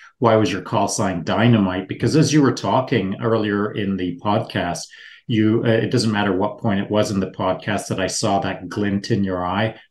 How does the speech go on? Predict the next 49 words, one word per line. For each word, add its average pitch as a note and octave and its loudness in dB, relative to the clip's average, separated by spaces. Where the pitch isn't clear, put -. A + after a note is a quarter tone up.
but A2+ 2
I B2+ 6
saw B2+ 4
a D#2+ -4
glint G#2+ -2
in G2+ 0
your F#2 -4
eye, F2+ -2
and A2 0
I G2 0
thought, - -2
"Oh, G2 -2
you G2 -2
know, G#2 0
like, G#2 0
I A#2+ 4
think B2+ 4
this A#2 2
is G#2+ 0
a G#2 -2
guy G#2 2
who G2+ 0
goes G2+ 0
from - -4
zero G2+ -2
to F2+ -6
sixty - -4
in F#2+ -4
a F2+ -6
split - -4
second G2+ -2
if F#2+ -10
he G2 -2
needs G2 -4
to." F#2+ -2
So - 4
I A#2 6
kind C3 6
of B2 4
thought A#2+ 4
that A#2 2
it A2+ 2
might G#2+ 2
have G#2 -4
been G#2 2
a G2 0
reference G#2 -2
to A2+ 2
your, G2 0